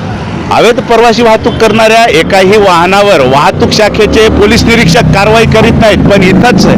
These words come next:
इमानदारीने, अ, फ्रूट किंवा केळे किंवा इतर इमानदारीचे धंदे रस्त्याने करणाऱ्या लोकांचे काटे जप्त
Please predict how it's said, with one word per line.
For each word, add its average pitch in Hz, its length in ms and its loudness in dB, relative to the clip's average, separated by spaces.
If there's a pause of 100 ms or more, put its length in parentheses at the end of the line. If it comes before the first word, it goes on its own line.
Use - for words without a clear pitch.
(360)
इमानदारीने, 214 840 0 (960)
अ, 135 60 0
फ्रूट 196 540 0
किंवा 190 180 2
केळे 190 400 0 (100)
किंवा 196 160 2
इतर 165 520 0
इमानदारीचे 185 680 0
धंदे 160 400 0
रस्त्याने 185 420 0
करणाऱ्या 180 440 0
लोकांचे 180 500 0
काटे 180 360 -2
जप्त 180 300 -2